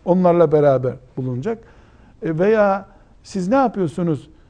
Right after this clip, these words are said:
e, niye bu kötülüğü işliyorsunuz diye, e, onları ikaz etmek için orada bulunan da o niyetiyle, ha, mü-, mümin bir insan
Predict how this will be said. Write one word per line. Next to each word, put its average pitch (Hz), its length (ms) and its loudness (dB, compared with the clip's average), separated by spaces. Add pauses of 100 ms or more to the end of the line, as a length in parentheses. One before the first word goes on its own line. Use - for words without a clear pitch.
(200)
e, 156 300 -8
niye 220 260 0
bu 180 300 -2
kötülüğü 170 500 0
işliyorsunuz 151 800 -2
diye, 139 220 0 (500)
e, 156 160 -10
onları 202 340 0
ikaz 226 360 2
etmek 175 280 -4
için 196 140 -12
orada 175 340 0
bulunan 175 420 -2
da 285 180 2 (200)
o 196 180 4
niyetiyle, 165 640 2
ha, 131 200 -6
mü-, 160 300 -6 (140)
mümin 156 500 0
bir 135 60 -4
insan 151 540 -4